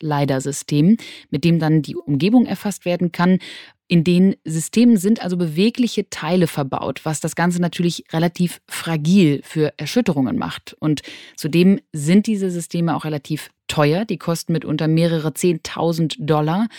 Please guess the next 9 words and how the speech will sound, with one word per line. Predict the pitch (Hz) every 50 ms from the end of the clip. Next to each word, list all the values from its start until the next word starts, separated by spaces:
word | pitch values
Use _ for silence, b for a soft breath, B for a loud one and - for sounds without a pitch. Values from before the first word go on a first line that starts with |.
| B B B B B B B
Und | - -
für | - 180
den | 156 160 - - -
Automassenmarkt | 170 208 233 - 214 190 170 175 202 - - 208 180 165 160 160 160 156 - -
ist | - - 160 151 - - -
das | 151 156 - - -
also | 160 165 156 160 160 156
keine | - - - - 160 170 196 196 190 185 180 175 B B B B B -
technische | - 175 170 - 180 160 - - 165 160 156 147 -